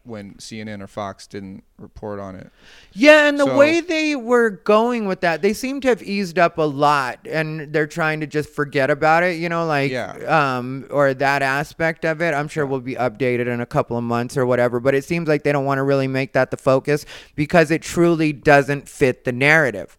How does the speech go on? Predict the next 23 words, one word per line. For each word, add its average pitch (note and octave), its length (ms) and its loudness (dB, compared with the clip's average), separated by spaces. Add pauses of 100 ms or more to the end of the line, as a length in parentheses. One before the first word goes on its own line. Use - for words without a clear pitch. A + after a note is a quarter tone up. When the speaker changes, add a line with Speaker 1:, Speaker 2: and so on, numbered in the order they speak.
(200)
Speaker 1:
Yeah. C3 300 -6
Speaker 2:
You C#3 100 -2
know, C3+ 200 2
after, D3+ 580 4
after D3+ 320 0
they D3+ 140 2
made D#3 260 -2
this D3 200 0
huge D3+ 400 0
thing E3+ 400 -2
about C3+ 360 2
it B2 160 0
being C3 380 -2
racist, D3 840 0 (440)
it's D3 260 2
like, D#3 300 2
you E3 80 -4
know, C3 300 -2
it, - 280 -10
it C#3+ 400 -6
doesn't G#3 320 0
Speaker 1:
Yeah. E3 80 -10
Speaker 2:
necessarily, F3 720 -2